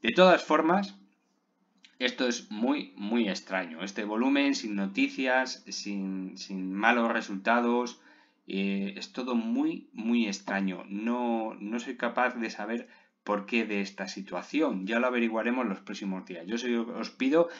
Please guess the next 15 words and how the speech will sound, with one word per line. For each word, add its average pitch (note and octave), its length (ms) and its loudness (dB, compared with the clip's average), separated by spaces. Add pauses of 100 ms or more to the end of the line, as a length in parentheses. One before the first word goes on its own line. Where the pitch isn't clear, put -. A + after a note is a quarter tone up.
(140)
que - 80 -8
estéis A#2+ 220 -2
atentos C3+ 480 4
a A2 80 2
las G2 120 -2
posiciones G2 580 -8
cortas, D3+ 500 2 (140)
ya G2+ 160 -2
sabéis, G#2+ 340 -4
en F#2+ 80 -6
la F#2 80 -6
C G2+ 120 -10
N F#2+ 100 -2
M F#2 160 -2
V. E3+ 320 2